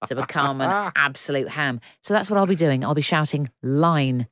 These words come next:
Speaker 1: a
Speaker 2: At
Speaker 1: lot.
Speaker 2: some point. Well, listen, I've got your, the book of, uh, the actual play here.
Speaker 1: Yeah.
Speaker 2: It
Speaker 1: I'm Beatrice, and you're gonna play Benedict.
Speaker 2: Okay.
Speaker 1: Uh, we get on really badly, faux badly. We're actually deeply in love.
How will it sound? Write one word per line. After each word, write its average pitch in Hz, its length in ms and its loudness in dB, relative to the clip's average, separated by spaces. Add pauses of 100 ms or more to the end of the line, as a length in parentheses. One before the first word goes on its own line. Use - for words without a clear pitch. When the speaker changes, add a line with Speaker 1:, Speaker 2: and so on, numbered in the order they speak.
(120)
Speaker 1:
a 113 40 0
Speaker 2:
At 127 60 -2
Speaker 1:
lot. 120 160 0
Speaker 2:
some 113 240 2
point. 110 240 -2
Well, 139 100 6
listen, 165 220 2
I've 135 160 0
got 196 140 2
your, 165 280 4
the 120 180 -4
book 135 200 -2
of, 110 300 -6
uh, 101 220 0
the 90 120 -2
actual 98 260 -4
play 95 280 -2
here. 85 180 -4
Speaker 1:
Yeah. 160 140 0
Speaker 2:
It 90 100 -8 (220)
Speaker 1:
I'm 190 180 0
Beatrice, 165 640 -2 (120)
and 139 400 -6
you're 165 160 -2
gonna 160 160 -4
play 147 180 -4
Benedict. 135 600 -6 (180)
Speaker 2:
Okay. 107 360 -2
Speaker 1:
Uh, 160 240 2
we 196 240 -2
get 190 200 -2
on 175 120 -4
really 180 460 -2
badly, 175 600 -6 (320)
faux 180 340 2
badly. 135 380 -2
We're 151 80 -4
actually 135 280 -8
deeply 127 280 -10
in 120 120 -8
love. 127 240 -8